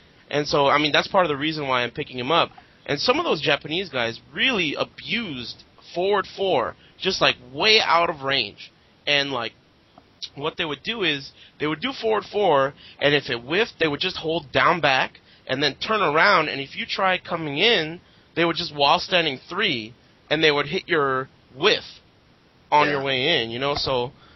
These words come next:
Speaker 1: I was really impressed with that. And then you were saying, what other, what other strengths does the character have?
Speaker 2: Uh, well, I mean, with zoning, uh, uh,
Speaker 1: I mean, I noticed, uh, he has, like,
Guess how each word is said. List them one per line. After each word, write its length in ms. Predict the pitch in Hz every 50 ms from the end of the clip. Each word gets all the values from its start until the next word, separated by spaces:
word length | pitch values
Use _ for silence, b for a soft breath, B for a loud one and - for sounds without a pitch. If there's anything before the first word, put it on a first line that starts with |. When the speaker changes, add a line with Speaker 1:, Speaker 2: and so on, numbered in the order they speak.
| b b -
Speaker 1:
I 80 | -
was 180 | 196 220 190 139
really 260 | 127 147 175 175 165 151
impressed 360 | 127 - - 151 156 - -
with 100 | 135 -
that. 200 | - 120 117 98
And 100 | 143 175
then 140 | 214 233 233
you 80 | 226 220
were 80 | 196
saying, 280 | 202 - 214 208 190 185
what 120 | 185 214
other, 240 | 233 220 208 196 165 -
what 200 | - - 220 247
other 160 | 226 180 160
strengths 380 | - - - 127 113 117 - -
does 200 | - 113 113 113
the 60 | 117
character 360 | - 123 117 113 110 - 117
have? 200 | 113 104 107 - - - _ _ _ _ _ _ _ _ - - - - - - - - _ _ _ _ _ _ - -
Speaker 2:
Uh, 680 | 113 110 110 110 107 110 107 107 107 107 110 110 107 101 - - - 120
well, 340 | 113 113 110 110 107 107 107
I 80 | 107
mean, 500 | 107 107 104 104 104 101 98 98 98 92 - - -
with 140 | 113 104 98 -
zoning, 500 | - 104 104 113 127 131 131 131 127 117
uh, 40 |
uh, 720 | 101 101 101 101 95 104 107 107 110 110 107 107 110 107 B B B B B B B B B B B B B B B B B B B B B _ _ _ _ _ _ _ - - _ _ _ _ _ _ _ _ _ _ - - -
Speaker 1:
I 40 | -
mean, 140 | 180 196
I 80 | 196 190
noticed, 440 | 196 220 240 254 262 254 - - -
uh, 200 | 165 156 147 -
he 160 | 156 160 208
has, 260 | 208 208 208 196 175
like, 200 | 170 143 120 -